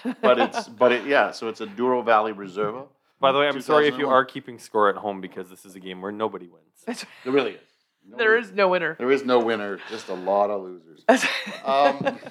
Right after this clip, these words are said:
Speaker 1: We're all in it. We're all here together, <laughs> so that,
Speaker 2: We're all
Speaker 1: that
Speaker 2: in it.
Speaker 1: must say something.
Speaker 2: But yeah, so actually, I, I was, I pulled that, realizing the bottle might mess with people, but I,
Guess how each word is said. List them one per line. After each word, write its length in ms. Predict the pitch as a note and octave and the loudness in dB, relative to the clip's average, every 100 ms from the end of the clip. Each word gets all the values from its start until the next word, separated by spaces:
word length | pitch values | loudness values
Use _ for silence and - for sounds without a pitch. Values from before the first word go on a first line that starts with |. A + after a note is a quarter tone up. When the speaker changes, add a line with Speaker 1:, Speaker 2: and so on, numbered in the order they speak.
| - _ _ _ _ _ _ _ _ _ - | -20 _ _ _ _ _ _ _ _ _ -2
Speaker 1:
We're 80 | A3 | 2
all 160 | A#3+ | 2
in 80 | A#3 | 2
it. 180 | A#3 - | -2 -6
We're 160 | A3 G3 | 2 4
all 120 | G3 | 4
here 140 | G#3+ | 2
together, 440 | F#3 D#3+ C3+ C3 C3+ | -4 -6 -10 -12 -16
<laughs> 40 | |
so 180 | - - D#4 D#4+ - | -10 0 4 4 4
that, 200 | D4+ - _ - | -4 -6 _ -12
Speaker 2:
We're 80 | E4+ | -4
all 160 | A3 A3 | -2 2
Speaker 1:
that 80 | |
Speaker 2:
in 100 | G#3 | 2
it. 40 | A3 | 2
Speaker 1:
must 120 | A#3 | 0
say 140 | A#3 | -2
something. 440 | B3 G#3 - C#3+ C#3 _ | 2 0 0 -10 -20 _
Speaker 2:
But 220 | D#3+ D3+ | 0 4
yeah, 200 | G3 C#3+ | 6 6
so 260 | - D#3+ C3+ | 2 0 4
actually, 320 | G#3+ - D#3+ | 4 4 2
I, 180 | C3+ C#3+ - | 2 0 0
I 200 | C#3 D#3 | 4 4
was, 220 | C#3+ C3+ _ _ B2+ - - - | 2 -8 _ _ -20 -20 -20 -4
I 260 | B2+ C3 A#2+ _ _ _ _ _ | -2 -2 -4 _ _ _ _ _
pulled 260 | D3 F3+ | -4 -2
that, 320 | D#3+ D#3 D#3 - _ _ _ _ _ _ _ | 2 2 0 -6 _ _ _ _ _ _ _
realizing 480 | B2+ C#3 D#3 C#3+ B2 | -8 0 6 6 4
the 60 | A2 | -4
bottle 340 | A2 B2+ B2+ | 4 4 4
might 420 | A2+ A#2+ A#2+ - A#2+ | -2 -4 -4 -10 -14
mess 280 | A#2 A#2 - | -12 -14 -18
with 140 | - | -20
people, 360 | G#2 F#2+ G#2+ B2+ | -20 -18 -14 -10
but 340 | A2+ G#2+ - - _ _ _ | -4 -4 -4 -20 _ _ _
I, 140 | A2+ | -18